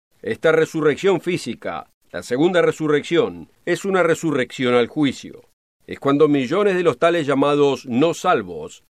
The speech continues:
encararán el juicio. La tercera resurrección general es al castigo eterno. Destrucción total y muerte eterna en el lago de fuego. Dios es justo.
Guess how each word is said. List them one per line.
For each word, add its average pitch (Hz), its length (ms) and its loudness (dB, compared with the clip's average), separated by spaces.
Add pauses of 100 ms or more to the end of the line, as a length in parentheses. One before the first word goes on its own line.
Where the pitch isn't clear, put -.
encararán 139 640 2
el 143 140 0
juicio. 95 600 -6 (460)
La 123 160 0
tercera 180 520 0
resurrección 147 600 -2
general 120 640 -2 (160)
es 131 200 -2
al 139 160 0
castigo 123 640 -2
eterno. 110 580 -4 (800)
Destrucción 131 760 -2
total 123 600 -2 (240)
y 131 120 -4
muerte 165 540 0
eterna 113 720 -2
en 156 160 2
el 123 180 0
lago 117 300 0
de 110 100 0
fuego. 110 480 -2 (360)
Dios 143 520 -2
es 165 240 -2
justo. - 680 -4